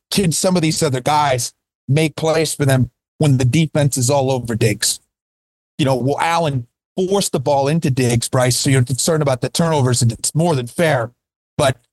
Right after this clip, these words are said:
you know, can some of these Bills players separate enough? You don't have to do it a ton, but can they do it enough to, to, to make Allen's life a little less hectic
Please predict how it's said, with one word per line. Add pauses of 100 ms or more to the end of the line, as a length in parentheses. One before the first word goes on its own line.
(180)
you
know,
can
some
of
these
Bills
players
separate (680)
enough? (300)
You
don't
have
to
do
it
a
ton,
but (260)
can
they
do
it
enough (600)
to,
to,
to
make
Allen's
life (340)
a
little
less
hectic